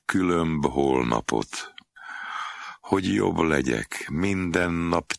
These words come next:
tiedebb, és szeressem az embereket jobban, és az emberek is jobbak legyenek, és okosabbak már, és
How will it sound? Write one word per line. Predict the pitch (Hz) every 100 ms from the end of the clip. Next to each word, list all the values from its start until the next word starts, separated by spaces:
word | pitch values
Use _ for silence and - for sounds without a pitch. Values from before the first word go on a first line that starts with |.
| -
tiedebb, | 98 82 73 65 62 55 52 50 50 - - - - - - - - - -
és | - 95 -
szeressem | - 104 95 - 90
az | 92 90
embereket | 92 87 87 85 80 80 -
jobban, | 71 71 64 62 60 55 50 - - - - - -
és |
az | -
emberek | - - 69 64 58 -
is | - -
jobbak | - - - -
legyenek, | - 57 58 53 50 - - _ - - - - - - -
és | 95 -
okosabbak | - - 76 - - - - - -
már, | 58 60 67
és | - 78 -